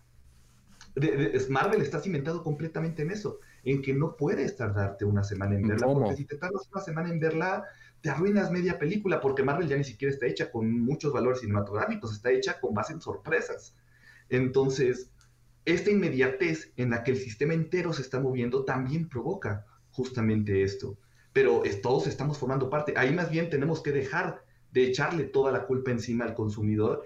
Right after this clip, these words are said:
Speaker 1: y admitir que todos, todos, entre exhibidoras, medios, este, lo-, la-, los mismos creadores, porque sabemos que los creadores de contenido, de una u otra forma, también estamos buscando siempre como,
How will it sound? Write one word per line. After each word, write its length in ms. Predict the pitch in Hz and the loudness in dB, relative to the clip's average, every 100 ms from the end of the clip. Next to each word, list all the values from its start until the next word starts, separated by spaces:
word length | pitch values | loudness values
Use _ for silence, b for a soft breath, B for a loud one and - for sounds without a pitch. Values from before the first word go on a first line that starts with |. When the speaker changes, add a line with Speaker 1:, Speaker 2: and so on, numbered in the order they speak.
| B B | B B
Speaker 1:
y 100 | 151 | 2
admitir 420 | 151 160 240 - | 2 2 0 -2
que 100 | 202 | -2
todos, 600 | - - 147 160 - - | -4 -6 -4 -4 -4 -10
todos, 320 | 147 165 135 117 | -2 2 2 2
entre 240 | 107 110 | 0 -2
exhibidoras, 1040 | 107 113 104 107 120 147 160 151 147 147 120 | -4 -4 0 2 4 4 4 4 2 0 -2
medios, 840 | 113 143 156 151 143 139 131 - | 0 0 0 0 2 2 2 0
este, 600 | 104 - 98 98 95 101 B B B B | -6 -4 -2 -2 -2 -4 B B B B
lo-, 200 | 139 156 143 | 0 0 4
la-, 260 | 143 139 | 2 2
los 320 | 135 131 135 | 0 2 4
mismos 300 | 139 165 160 | 4 2 0
creadores, 480 | - 110 110 170 180 | 0 0 2 2 2
porque 300 | - 104 107 | 0 -4 -2
sabemos 460 | 104 101 139 139 139 | -2 0 2 0 -2
que 100 | 98 | -6
los 200 | 101 95 | -6 -4
creadores 480 | 107 107 101 131 101 | 0 2 4 4 2
de 100 | - | 0
contenido, 640 | 98 101 101 123 127 127 B B B _ - | -4 -2 0 4 4 2 B B B _ -8
de 220 | 120 120 | -2 4
una 200 | 131 143 | 4 6
u 100 | 127 | 4
otra 220 | 131 143 120 | 4 4 2
forma, 300 | 120 135 131 | 2 0 -2
también 340 | 107 110 135 | 0 2 0
estamos 420 | 135 113 117 117 | -2 -4 -6 -6
buscando 460 | 110 104 - 117 113 | -8 -6 -4 -4 -4
siempre 460 | 104 113 120 117 107 | -4 -4 -2 -4 -6
como, 240 | 110 110 | -2 0